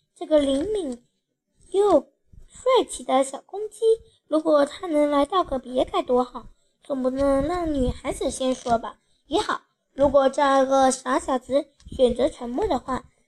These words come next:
那我就先表白心意吧。“卡梅利多。”小绵羊贝里奥对好朋友疯狂的冒险行为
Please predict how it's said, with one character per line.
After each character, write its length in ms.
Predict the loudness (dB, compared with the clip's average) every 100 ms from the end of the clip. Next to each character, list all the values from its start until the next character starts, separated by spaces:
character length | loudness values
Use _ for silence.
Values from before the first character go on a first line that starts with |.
| _ -6
那 200 | -2 0
我 200 | -2 -6
就 200 | -6 -8
先 360 | -6 -6 -6 _ _ -8
表 160 | -4
白 260 | -2 0 0
心 260 | -2 -10 -4 -2 0
意 80 | -4
吧。 160 | -6 _ _ -20 -20 -20 _ -18
“卡 160 | -10 -4
梅 120 | -2
利 200 | 4 4
多。” 120 | 4 4 2 0 _ _ -20 -20 -20 _ _ _ _ _ -20 _ _ _
小 240 | -4 -2
绵 300 | 0 2 2
羊 260 | 4 2 2
贝 180 | 0 2
里 160 | 2
奥 280 | 0 0 0
对 240 | 2 2
好 240 | 2 2 0
朋 180 | 2 2
友 260 | 2 2 -2 -20 -20 _ _ -20 -18 -18 -18 _ -20 -20 _ _ _ _ _
疯 280 | -10 -4 -4
狂 200 | -2 0
的 140 | 2 2
冒 240 | 4 2
险 340 | 2 0 -2 -4
行 460 | -12 -12 -6 -2
为 400 | 2 2 2 -2